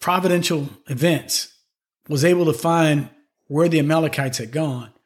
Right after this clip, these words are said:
surprised them, and he and his men fight them and take back everything that they lost and more, because they got everything that those Amalekites had raided, which included other areas other than Ziklag.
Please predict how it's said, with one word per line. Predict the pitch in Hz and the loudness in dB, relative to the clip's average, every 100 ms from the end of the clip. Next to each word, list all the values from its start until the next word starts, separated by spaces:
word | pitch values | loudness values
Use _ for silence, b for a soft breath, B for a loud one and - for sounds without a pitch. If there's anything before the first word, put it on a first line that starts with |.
| _ _ _ | _ _ _
surprised | - 139 - 180 185 185 156 131 | -10 -10 -2 2 4 4 2 0
them, | 139 139 | 0 0
and | 127 | 0
he | 202 | 2
and | 185 | 2
his | 147 147 | 2 0
men | 190 170 139 123 b b b b - | 0 2 0 -4 b b b b -2
fight | 196 208 - | 2 2 0
them | 151 | -2
and | 147 | 0
take | 143 180 160 | 2 0 2
back | 160 139 - | 0 -2 -2
everything | 190 226 233 220 233 | 0 2 2 2 2
that | 202 180 | 2 2
they | 175 | 0
lost | 175 180 143 - - _ | 2 2 2 -4 -12 _
and | 151 143 | -2 0
more, | 147 165 117 104 | 0 0 -2 -6
because | 127 139 135 | -6 -2 -2
they | |
got | 139 139 | 0 -2
everything | 127 165 165 - 151 135 131 b b b b b | 0 -2 -2 -2 -2 -2 -4 b b b b b
that | 131 127 | -6 0
those | 160 143 | 2 2
Amalekites | 151 170 165 - 139 131 | 4 4 2 0 -2 -2
had | 123 127 | -2 0
raided, | 160 139 127 | 2 0 -2
which | 131 139 | -4 -4
included | 123 160 151 135 | -4 -2 -2 0
other | - 214 190 | 2 2 2
areas | 139 135 127 | 0 -2 0
other | 131 127 | -2 -4
than | 127 120 | -6 -4
Ziklag. | 135 135 113 131 | -6 -8 -16 -18